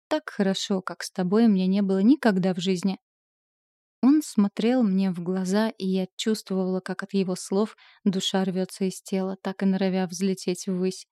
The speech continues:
А еще знала, что Эйвер говорит правду, потому что чувствовала его словно саму себя.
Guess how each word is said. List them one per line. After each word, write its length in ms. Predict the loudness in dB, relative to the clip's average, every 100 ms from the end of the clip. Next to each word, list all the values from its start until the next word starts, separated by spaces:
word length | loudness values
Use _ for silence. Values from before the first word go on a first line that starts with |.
| _ _ _ 2
А 80 | 2
еще 300 | 4 2 6
знала, 400 | 6 6 2 -2
что 240 | -6 -8 0
Эйвер 380 | 2 4 2 0
говорит 420 | 0 0 -2 -4 0
правду, 480 | 2 2 -4 -10 -14 _
потому 300 | 0 2 2
что 180 | 0 -4
чувствовала 680 | -2 -2 -2 0 0 2
его 240 | 0 0 -4
словно 380 | 0 2 4 2
саму 320 | 2 2 0
себя. 360 | 0 0 0